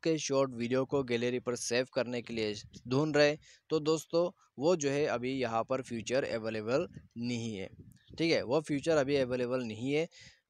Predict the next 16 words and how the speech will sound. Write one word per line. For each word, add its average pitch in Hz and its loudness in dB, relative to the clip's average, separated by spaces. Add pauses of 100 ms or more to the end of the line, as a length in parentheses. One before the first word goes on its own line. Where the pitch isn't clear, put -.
(140)
तो 175 4
दोस्तों 170 2
यहाँ 156 4
पर 165 2
आपको 151 2
यदि 143 2
डाउनलोड 131 2
करना 123 2
है 135 2
गैलरी 117 0
पर 127 0
Facebook 113 -6
के 127 -4
शॉर्ट 117 -4
वीडियोज़ 113 -4
को, 156 0